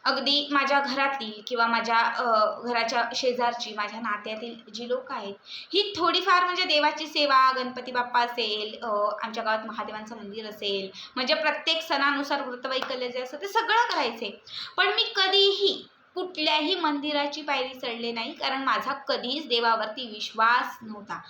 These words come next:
देव असतात तर माझी आई असती, देव असता तर माझे वडील असते, अशी माझी एक भावना होती."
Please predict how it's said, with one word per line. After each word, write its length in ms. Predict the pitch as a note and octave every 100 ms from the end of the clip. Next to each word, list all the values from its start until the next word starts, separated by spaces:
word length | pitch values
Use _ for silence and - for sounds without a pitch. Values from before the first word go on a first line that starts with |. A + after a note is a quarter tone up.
| - -
देव 220 | B3 D4
असतात 400 | D#4 D#4+ - F#4
तर 100 | F#4+
माझी 260 | F4 D4+ D4
आई 240 | C#4+ C#4+
असती, 220 | C#4+ C#4+ D4+
देव 260 | B3+ C4+
असता 240 | C4+ C4+ C4
तर 100 | C4+
माझे 260 | B3+ B3+
वडील 280 | A#3+ A#3 D#4+
असते, 420 | C4 - A3 A3 - -
अशी 180 | B3+ D4
माझी 240 | D4 D4
एक 120 | C#4+
भावना 320 | - F#4+ F#4
होती." 320 | A#3+ - G4+